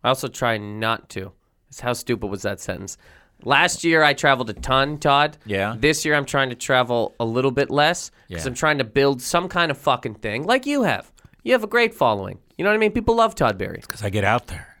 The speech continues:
Speaker 1: You get out there. You, but you, you, but I, I'm trying to have some kind of thing so that when I go to places, people give a fuck.
Speaker 2: So you mean like a s-, a show or something?
Speaker 1: Some kind of something.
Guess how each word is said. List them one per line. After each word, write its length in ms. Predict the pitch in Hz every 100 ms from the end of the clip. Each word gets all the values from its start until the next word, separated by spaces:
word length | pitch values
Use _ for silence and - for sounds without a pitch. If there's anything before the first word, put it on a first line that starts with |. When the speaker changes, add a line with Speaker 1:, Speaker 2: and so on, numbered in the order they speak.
| _
Speaker 1:
You 120 | 156 170
get 140 | 220
out 240 | 226 214
there. 200 | 160 - 92
You, 60 | 131
but 120 | 156
you, 160 | 160 160
you, 180 | 156 -
but 160 | 139 -
I, 140 | 160 170
I'm 100 | 170
trying 160 | - 202
to 60 | 202
have 100 | -
some 180 | 190
kind 140 | 190 175
of 100 | 165
thing 160 | 156
so 120 | 151 151
that 100 | 123
when 80 |
I 80 | 123
go 220 | 110 123
to 80 | 143
places, 680 | 139 110 98 - 73 76 - _ _ _ _ _
people 440 | - 131 127 87 - _
give 260 | - 104 95
a 40 |
fuck. 380 | 85 - 85 -
Speaker 2:
So 120 | -
you 100 | 120
mean 120 | 104
like 180 | 92 85
a 40 | 82
s-, 260 | - - _
a 220 | 95 85 78
show 420 | - - 87 73
or 80 | 69
something? 380 | - - - - 127 _ _
Speaker 1:
Some 240 | - 403 427
kind 240 | 415 403
of 60 | 381
something. 400 | - 392 381